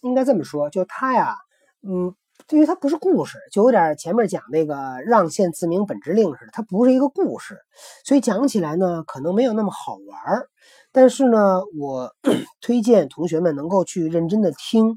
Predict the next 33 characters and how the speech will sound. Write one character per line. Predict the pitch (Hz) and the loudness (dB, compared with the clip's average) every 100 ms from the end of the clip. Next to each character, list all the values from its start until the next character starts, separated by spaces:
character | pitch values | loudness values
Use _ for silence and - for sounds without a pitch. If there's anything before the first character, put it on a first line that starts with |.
| - - - _ - | -6 -20 -20 _ -4
一 | 190 | 2
个 | 220 | 2
是 | 202 185 165 156 | 2 2 2 0
听 | - 214 214 | -2 -2 -2
什 | 160 | -2
么 | 185 | -4
意 | 240 139 | -2 -4
思， | - - 107 | -6 -12 -14
然 | 139 139 | -10 -2
后 | 180 | -2
一 | 170 185 | 0 -2
个 | 180 | -6
是 | 160 | -8
听 | 143 - 208 202 | -8 -2 -2 -2
这 | |
个 | 165 135 | -6 -10
古 | 147 127 | -12 -14
文 | 117 175 | -10 -8
写 | - 131 | -6 -6
的 | 120 | -4
这 | 160 | -2
个 | 180 | 0
韵 | 262 226 139 | 2 2 0
律， | 143 - _ _ _ | -8 -10 _ _ _
因 | 208 | 2
为 | 220 240 | 4 6
在 | 240 185 139 _ _ _ _ | 4 4 0 _ _ _ _
这 | - | -4
个 | 151 143 135 131 117 107 | -2 -4 -4 -6 -10 -8
皇 | - 165 | -4 0
帝 | 262 202 | 2 2
册 | - - 180 | 0 2 2
封 | - 240 240 | 4 2 0